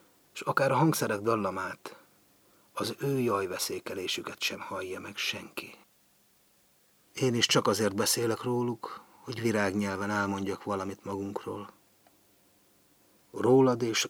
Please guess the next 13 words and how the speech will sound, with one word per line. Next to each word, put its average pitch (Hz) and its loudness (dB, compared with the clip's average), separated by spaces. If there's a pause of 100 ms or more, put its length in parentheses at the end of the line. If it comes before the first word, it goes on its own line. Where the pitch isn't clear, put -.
(100)
őróla 92 0
is, - -4 (760)
aki - 0
talán 123 0
alszik, - -6 (840)
s - -2
nem 151 6
is 107 2
sejti, 104 2
milyen 98 2
hullámok 95 2
csapkodják - -6
partjainkat. - -10